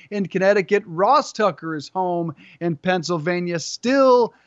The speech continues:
trying to digest all of his Chick-fil-A from absolutely crushing it. Yeah, here's my bio.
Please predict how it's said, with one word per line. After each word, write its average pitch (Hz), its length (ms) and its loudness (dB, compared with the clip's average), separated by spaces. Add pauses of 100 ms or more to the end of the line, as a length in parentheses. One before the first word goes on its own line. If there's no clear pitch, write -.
(160)
trying 208 640 -2
to 196 160 -8
digest 156 1120 -4 (400)
all 233 300 2
of 208 140 -2
his 175 360 -8
Chick-fil-A 190 1160 -2 (360)
from 185 240 -6 (180)
absolutely 214 1000 -4
crushing 185 680 -2
it. 156 200 -6 (480)
Yeah, 165 240 0
here's 180 300 0
my 175 240 0
bio. 139 580 -4